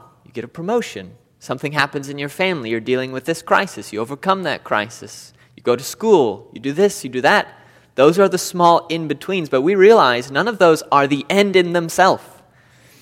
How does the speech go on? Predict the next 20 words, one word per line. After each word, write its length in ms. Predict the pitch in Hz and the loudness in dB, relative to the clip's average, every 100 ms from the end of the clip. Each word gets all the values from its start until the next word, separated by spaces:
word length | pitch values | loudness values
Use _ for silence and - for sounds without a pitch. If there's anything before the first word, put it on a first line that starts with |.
| _ | _
If 380 | - 262 214 - | 4 4 2 0
those 260 | 185 190 180 | 4 4 2
are 80 | |
the 160 | 165 165 | -2 -2
end 140 | 160 | -2
in 80 | 160 | -4
themselves, 500 | 151 147 156 151 165 - - _ _ _ | -8 -4 4 4 4 -4 -20 _ _ _
today 240 | - 131 | -2 2
we'll 140 | 165 147 | 2 2
be 80 | 135 | 2
welcoming 500 | 127 147 156 143 139 | 2 2 0 -8 -4
up 300 | - - _ | -4 -6 _
high 180 | - 131 | -2 -2
school 260 | - 151 | -2 -6
and 80 | 135 | -6
college 340 | - 135 131 - | -4 -2 -2 -2
graduates 600 | 117 127 143 151 156 - | 0 0 0 -2 -2 -4
during 240 | 139 131 | -8 -6
the 40 | |
service. 640 | 123 139 139 160 185 - | -8 -4 -2 -2 -6 -10